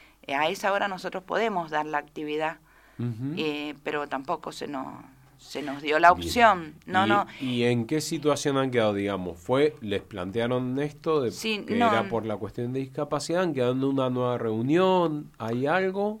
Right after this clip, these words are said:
Speaker 2: ¿Cuál es el
Speaker 1: No,
Speaker 2: plazo que
Speaker 1: se
Speaker 2: les
Speaker 1: nos
Speaker 2: han
Speaker 1: han
Speaker 2: dado?
Speaker 1: dado un plazo de treinta días que se cumple ahora el veintiuno de agosto.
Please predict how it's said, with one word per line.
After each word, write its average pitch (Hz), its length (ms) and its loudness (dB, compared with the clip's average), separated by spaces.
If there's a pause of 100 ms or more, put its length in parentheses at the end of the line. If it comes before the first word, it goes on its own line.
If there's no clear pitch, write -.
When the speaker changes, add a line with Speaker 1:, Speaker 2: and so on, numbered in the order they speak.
(100)
Speaker 2:
¿Cuál 175 220 4
es 226 140 2
el 240 160 2
Speaker 1:
No, 247 140 6
Speaker 2:
plazo 127 220 8
que 143 100 2
Speaker 1:
se - 160 0
Speaker 2:
les 117 80 2
Speaker 1:
nos 120 100 2
Speaker 2:
han 120 80 -2
Speaker 1:
han 214 220 0
Speaker 2:
dado? 208 140 4
Speaker 1:
dado 220 80 2
un 220 80 -6
plazo 208 340 -2
de 202 80 -4
treinta 208 400 0
días 233 300 0
que 185 100 -6
se 170 160 -6
cumple 170 280 -8
ahora 170 200 0
el 170 80 -6
veintiuno 170 400 -8
de 175 80 -4
agosto. 226 560 -4